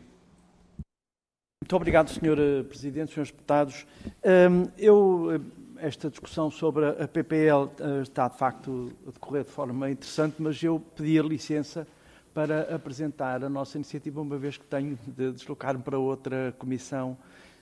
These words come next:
Eh, portanto, seria possível, eh, fazê-lo neste momento, pergunto.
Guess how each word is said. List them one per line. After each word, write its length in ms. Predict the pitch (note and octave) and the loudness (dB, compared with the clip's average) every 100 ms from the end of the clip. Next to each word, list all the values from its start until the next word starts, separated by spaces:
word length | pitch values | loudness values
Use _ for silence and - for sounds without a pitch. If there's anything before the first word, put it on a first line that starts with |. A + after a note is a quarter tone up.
| - | -2
Eh, 220 | D#3+ D#3+ | 4 4
portanto, 380 | D#3+ - D3+ - | 2 0 -2 -2
seria 400 | - D#3 E3 D#3 | -6 -2 0 0
possível, 680 | - - D#3+ D#3 D#3+ D#3 D#3+ | -2 -2 0 0 -2 -4 -4
eh, 40 | |
fazê-lo 360 | D3 D#3 D3 D#3+ | -4 -4 -2 -2
neste 300 | D#3 C#3 - | -2 -6 -6
momento, 360 | D3 B2+ - | -6 -6 -10
pergunto. 500 | - C#3+ C3+ A#2+ - | -12 -12 -8 -10 -12